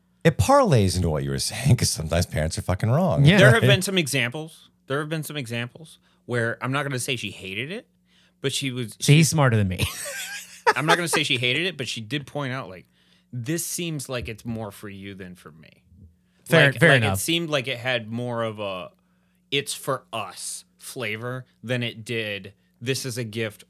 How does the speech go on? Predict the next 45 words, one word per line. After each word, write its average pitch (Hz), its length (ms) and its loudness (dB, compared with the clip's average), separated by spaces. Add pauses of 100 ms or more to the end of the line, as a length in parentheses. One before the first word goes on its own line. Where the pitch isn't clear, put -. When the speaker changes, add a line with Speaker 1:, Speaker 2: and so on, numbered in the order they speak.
Speaker 3:
we're 110 200 -12
thinking 107 520 -10
of 95 140 -18
you." 98 380 -14 (180)
Speaker 1:
That's 113 240 -2
interesting. 113 500 -2
Speaker 3:
Now 131 180 2
Speaker 1:
Brian, 113 140 2
take 120 260 2
notes. 73 180 0
The 73 100 -8 (120)
diplomacy 98 580 0
notes 71 420 -4
Speaker 2:
I, 156 40 0 (160)
Speaker 1:
coming 143 80 0
Speaker 2:
I've, 151 160 6
Speaker 1:
out - 20 4
Speaker 2:
I've, 160 140 8
Speaker 1:
of 160 40 2
it. 165 40 4
Speaker 2:
I'm, 165 180 6
I'm, 165 240 8
Speaker 1:
Yeah. 160 100 6
Speaker 2:
I'm 160 140 6
making 165 340 8
a 170 40 8
note 143 240 10
of 131 120 8
all 120 220 8
of 104 60 0
this 104 160 2
right 98 180 4
now. 143 80 4
Speaker 3:
And 156 80 0
Speaker 1:
Yeah, 69 180 0
yeah. 90 180 -4 (140)
Speaker 3:
I'm 147 300 -2
making 104 400 -6
note 98 300 -14 (120)
over 104 340 -8
time 139 600 -10 (220)
that 117 240 -8
they 117 220 -4
have 107 280 -8
gotten 120 560 -6